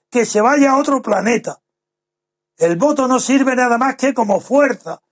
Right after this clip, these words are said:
y por eso las fuerzas de cada individuo cuentan lo mismo uno que otro. Lo mismo da que sea un sabio como un ignorante. No,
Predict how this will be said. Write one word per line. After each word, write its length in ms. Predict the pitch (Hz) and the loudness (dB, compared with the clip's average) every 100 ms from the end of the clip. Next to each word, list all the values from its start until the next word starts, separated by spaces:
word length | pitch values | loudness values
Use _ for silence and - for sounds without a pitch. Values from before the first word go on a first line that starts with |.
| _ - | _ -8
y 120 | 185 | -4
por 180 | 165 180 | -2 -2
eso 180 | 190 | 0
las 160 | 196 165 | 0 0
fuerzas 320 | 175 190 185 190 | -2 -2 -4 -4
de 80 | |
cada 200 | 190 202 | -2 -2
individuo 520 | 202 190 214 220 233 - _ _ | -2 -4 -6 -2 -4 -4 _ _
cuentan 340 | 262 240 185 | -2 -2 -2
lo 80 | 170 | -4
mismo 300 | 160 190 185 | -4 -8 -8
uno 120 | 170 | -10
que 140 | 151 208 | -6 -6
otro. 160 | - _ _ _ _ _ | -6 _ _ _ _ _
Lo 160 | 160 185 | -2 0
mismo 240 | 254 262 | 0 0
da 120 | 233 | 0
que 100 | 180 | 0
sea 120 | 180 | -2
un 140 | 208 180 | -2 -2
sabio 400 | 254 294 285 302 _ _ _ _ | 0 0 0 -2 _ _ _ _
como 220 | - 196 | -4 0
un 100 | 254 | 0
ignorante. 600 | 254 247 196 156 143 139 _ _ | 0 0 -2 -2 -8 -20 _ _
No, 160 | - | -12